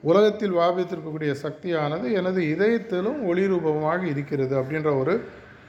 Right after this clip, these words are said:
அனுமானத்தோட ஒரு பத்து பதினஞ்சு நிமிஷம் உட்காரும். கண்ணை மூடிட்டு, கண்ணை திறந்துட்டு. ஐம்புலன்கள்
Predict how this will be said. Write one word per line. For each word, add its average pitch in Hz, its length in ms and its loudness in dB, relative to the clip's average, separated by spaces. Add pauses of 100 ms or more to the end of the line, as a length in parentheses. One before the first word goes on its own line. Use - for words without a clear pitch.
(140)
அனுமானத்தோட 190 720 0
ஒரு 185 160 -2
பத்து 160 180 -2
பதினஞ்சு 147 140 -2
நிமிஷம் 135 340 -4
உட்காரும். 120 380 -6 (1600)
கண்ணை 185 240 4
மூடிட்டு, 143 440 0
கண்ணை 156 200 -2
திறந்துட்டு. 139 420 -2 (1600)
ஐம்புலன்கள் 180 760 4